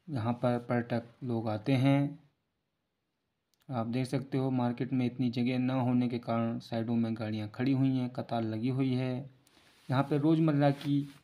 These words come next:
जो सामान हैं, वस्तु हैं, वो आसानी से प्राप्त हो जाती हैं।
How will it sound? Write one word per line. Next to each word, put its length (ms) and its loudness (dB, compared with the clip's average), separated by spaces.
जो 360 0
सामान 460 2
हैं, 460 2
वस्तु 340 -2
हैं, 380 0
वो 140 -4
आसानी 360 -2
से 200 -6
प्राप्त 380 -6
हो 80 -2
जाती 340 0
हैं। 380 2